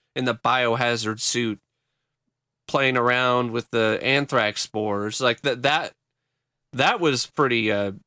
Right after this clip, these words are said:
well done, in my opinion, from a cinematography standpoint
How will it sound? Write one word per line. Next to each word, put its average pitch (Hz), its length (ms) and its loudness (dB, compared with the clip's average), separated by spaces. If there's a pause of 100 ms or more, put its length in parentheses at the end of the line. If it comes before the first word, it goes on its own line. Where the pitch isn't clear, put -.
(640)
well 120 220 0
done, 110 280 2
in 104 60 -2
my 107 140 0
opinion, 104 380 -4
from 104 160 -8
a 104 40 -4
cinematography 113 840 -2
standpoint 98 600 -8